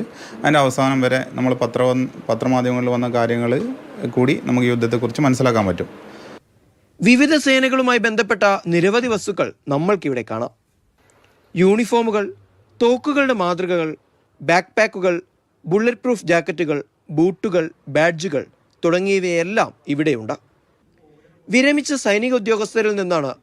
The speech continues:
Speaker 2: യൂണിഫോം ഉൾപ്പെടെയുള്ള സാധനങ്ങൾ ശേഖരിച്ചത്. മ്യൂസിയത്തെക്കുറിച്ച് കേട്ടറിഞ്ഞ്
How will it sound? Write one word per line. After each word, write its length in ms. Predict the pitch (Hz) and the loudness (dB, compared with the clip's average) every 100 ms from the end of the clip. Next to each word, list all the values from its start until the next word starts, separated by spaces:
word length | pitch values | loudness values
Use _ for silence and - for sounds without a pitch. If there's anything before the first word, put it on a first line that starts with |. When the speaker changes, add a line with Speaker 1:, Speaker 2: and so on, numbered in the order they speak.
| - | -2
Speaker 2:
യൂണിഫോം 420 | 160 190 214 220 202 | 0 0 0 0 0
ഉൾപ്പെടെയുള്ള 380 | 180 185 170 151 - | -2 0 0 0 0
സാധനങ്ങൾ 400 | 147 151 151 123 - | 0 0 -2 -4 -4
ശേഖരിച്ചത്. 440 | 120 120 113 110 156 - _ _ _ _ _ - | -4 -4 -6 -6 -8 -10 _ _ _ _ _ 0
മ്യൂസിയത്തെക്കുറിച്ച് 840 | 156 180 180 226 214 220 208 196 202 | 4 4 4 -2 0 0 0 -2 0
കേട്ടറിഞ്ഞ് 440 | 185 185 185 147 | 0 2 0 0